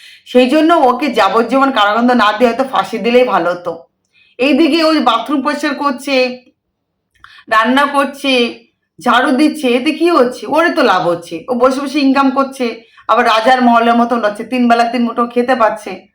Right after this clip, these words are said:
কোনো চিন্তা নেই, ভাবনা নেই, কোনো চিন্তা নেই, বেশ দিব্যি কাটিয়ে দিচ্ছে। আর আমাদের তিলোত্তমা জাস্তি পেল না। কি করে পাবে? সঞ্জয় তো সমস্ত সত্যটা যদি প্রথমেই স্বীকার করতো,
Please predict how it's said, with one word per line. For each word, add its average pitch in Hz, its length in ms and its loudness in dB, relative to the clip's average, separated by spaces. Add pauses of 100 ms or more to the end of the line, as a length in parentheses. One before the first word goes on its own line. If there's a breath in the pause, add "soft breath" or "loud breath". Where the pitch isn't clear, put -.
(260)
কোনো 302 240 2
চিন্তা 294 420 0
নেই, 262 160 2
ভাবনা 254 400 2
নেই, 247 220 0
কোনো 285 280 0
চিন্তা 196 360 -2
নেই, 170 380 -8 (480)
বেশ 320 300 0 (120)
দিব্যি 277 400 0
কাটিয়ে 254 360 -2
দিচ্ছে। 254 520 -4 (920)
আর 202 300 2
আমাদের 233 380 0
তিলোত্তমা 254 600 0
জাস্তি 170 320 -4
পেল 165 260 -6
না। 160 300 -10 (1120)
কি 277 120 -4
করে 320 240 4
পাবে? 180 580 0 (340)
সঞ্জয় 247 460 2
তো 277 100 -6
সমস্ত 240 380 -4
সত্যটা 247 460 -2
যদি 240 220 -2
প্রথমেই 240 380 -4
স্বীকার 247 320 -2
করতো, 226 480 -6